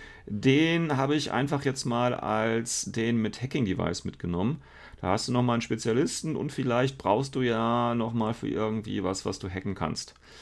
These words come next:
Äh, beziehungsweise für Missionsziele, ähm, ne, oder Classifieds oder keine Ahnung was. In einigen, äh, Missionen kriegen die Hacker auch ein Plus.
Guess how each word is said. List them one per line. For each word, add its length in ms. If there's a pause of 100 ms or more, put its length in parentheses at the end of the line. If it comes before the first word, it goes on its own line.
(240)
Äh, 180
beziehungsweise 520
für 100
Missionsziele, 1080
ähm, 480
ne, 200
oder 220
Classifieds 760
oder 180
keine 260
Ahnung 240
was. 220
In 100
einigen, 420
äh, 60
Missionen 380
kriegen 160
die 80
Hacker 200
auch 120
ein 60
Plus. 360